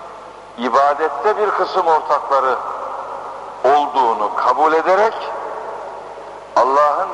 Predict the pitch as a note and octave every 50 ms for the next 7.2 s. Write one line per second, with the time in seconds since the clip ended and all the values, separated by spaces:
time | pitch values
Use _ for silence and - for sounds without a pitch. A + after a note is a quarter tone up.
0 | D3 C#3+ D3+ D#3 E3 F3+ F#3+ - - - F#3+ F#3+ A3+ A#3+ A#3+ - - - - -
1 | - - - - - - - - - - - - D#3 F3 G3 G3 F#3+ F#3+ F#3 F#3
2 | G3+ A3+ A3+ - - - D#3 C#3 C3 B2 A#2 - - A2 A2 A2+ A2 - - C3+
3 | D3 E3+ E3+ - - C3 C#3+ - - - - C#3 D3 C#3+ C#3 B2+ C#3 D3 E3+ D#3
4 | - B2 B2+ B2+ A#2+ B2 - - B2 C3 E3 G3 G#3+ - - - - - - -
5 | - - - - - - - - - - - E3+ F3 - - - E3 E3+ E3 E3
6 | E3+ E3+ E3+ F#3 F#3+ F3+ D#3 C3+ - - A#2+ G#2+ - G2+ G2+ - - - - -
7 | - - - -